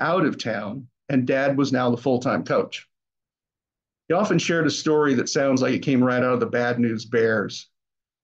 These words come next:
During a game, the pitcher called a timeout and the catcher trotted to the mound. The catcher then called in all of the players to the mound.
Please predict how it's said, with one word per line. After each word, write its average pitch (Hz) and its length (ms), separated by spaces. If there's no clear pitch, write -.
During 165 260
a 156 60
game, 127 540
the 135 80
pitcher - 300
called 147 300
a - 20
timeout 123 580
and 131 100
the 120 60
catcher 135 400
trotted 123 400
to 127 80
the 117 80
mound. 120 400
The 147 80
catcher 175 360
then 147 180
called 143 320
in 127 140
all 175 220
of 175 60
the - 80
players 127 320
to 123 100
the 113 60
mound. 107 320